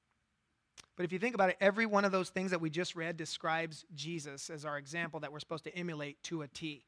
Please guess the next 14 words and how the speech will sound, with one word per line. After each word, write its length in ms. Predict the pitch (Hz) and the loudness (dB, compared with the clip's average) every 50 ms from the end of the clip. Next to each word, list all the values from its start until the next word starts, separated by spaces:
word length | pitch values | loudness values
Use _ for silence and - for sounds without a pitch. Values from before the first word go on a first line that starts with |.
| _ _ _ _ - | _ _ _ _ -2
Think 140 | - 196 175 | 0 0 0
about 220 | 175 160 156 147 | 0 0 -2 -4
it. 80 | 143 135 | -6 -6
He 140 | 135 160 170 | -6 -4 -2
shows 280 | - - 190 190 190 | 0 2 2 2 2
that 100 | 175 160 | 0 -2
he 240 | 127 170 196 196 185 | -2 -2 0 0 0
or 60 | 170 | -2
she 240 | - - 202 196 180 | -2 -4 -6 -6 -6
care-, 280 | - 165 170 170 170 165 | -4 -2 -2 -2 -2 -4
he 260 | - - 202 214 185 160 | -6 -4 -2 -2 -2 -4
cares 300 | - - 175 180 160 160 | -4 -2 -2 -2 -2 -2
about 220 | 151 147 147 151 | -4 -4 -4 -4
others. 320 | 156 151 156 165 185 - | -6 -6 -8 -8 -10 -12